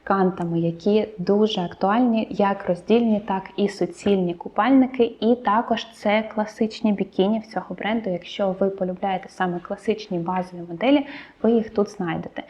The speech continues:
Це ретро-моделі з високими трусиками. І також суцільні купальники, натхнені восьмидесятими роками. Це купальники з пасочками в зоні талії і не тільки. Також в бренду є звичайні і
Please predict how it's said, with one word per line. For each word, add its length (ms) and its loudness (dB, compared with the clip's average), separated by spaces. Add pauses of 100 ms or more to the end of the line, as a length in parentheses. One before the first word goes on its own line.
(280)
Це 420 2
ретро-моделі 880 2
з 320 0
високими 680 -2
трусиками. 680 -6
І 100 2
також 500 -2
суцільні 440 -2
купальники, 640 0
натхнені 640 -2 (260)
восьмидесятими 800 -2
роками. 440 2 (100)
Це 80 -2
купальники 640 -4
з 220 0
пасочками 760 -4
в 60 -10
зоні 380 -4
талії 460 2 (400)
і 200 8 (720)
не 220 6
тільки. 500 0 (320)
Також 540 2
в 320 2
бренду 420 2
є 460 4
звичайні 840 2
і 420 2